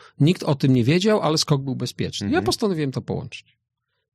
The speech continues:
Speaker 1: Zdobyć bezpieczniejszą technologię, co zajęło mi półtora roku, żeby w ogóle gość ze mną <laughs> porozmawiał, i zarobić pieniądze w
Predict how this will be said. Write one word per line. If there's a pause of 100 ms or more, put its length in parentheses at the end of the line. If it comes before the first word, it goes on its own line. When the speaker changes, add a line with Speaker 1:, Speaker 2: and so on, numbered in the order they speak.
(680)
Speaker 1:
Zdobyć
bezpieczniejszą
technologię,
co
zajęło
mi
półtora
roku,
żeby
w
ogóle (260)
gość
ze
mną (120)
<laughs>
porozmawiał, (680)
i
zarobić
pieniądze
w